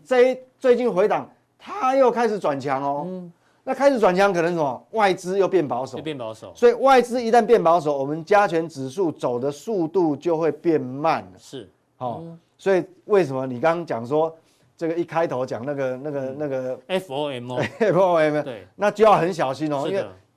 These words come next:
Speaker 1: 针对这个指数而言啊，就操作指数而言，
Speaker 2: 嗯哼，对。
Speaker 1: 那我们怎么样来解，来佐证这个？各位看哦。
Speaker 2: 台湾外汇存底。
Speaker 1: 刚刚公布了，
Speaker 2: 嗯。
Speaker 1: 三月，台湾的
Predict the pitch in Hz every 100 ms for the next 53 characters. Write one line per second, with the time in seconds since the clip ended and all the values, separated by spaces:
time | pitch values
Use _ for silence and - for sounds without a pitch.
0 | _ _ _ _ _ _ - 202 208 202
1 | 190 165 156 147 143 131 123 175 139 127
2 | 117 123 165 147 185 170 135 123 165 131
3 | - _ - 240 170 185 160 151 220 214
4 | 160 170 - 160 - _ _ 147 170 180
5 | 147 143 214 160 175 139 110 - 214 196
6 | 190 143 104 95 _ _ _ _ _ _
7 | _ _ 127 147 175 185 180 151 233 240
8 | 247 233 240 226 214 135 101 190 190 -
9 | 233 254 254 214 180 - _ _ _ _
10 | _ _ - 165 220 226 190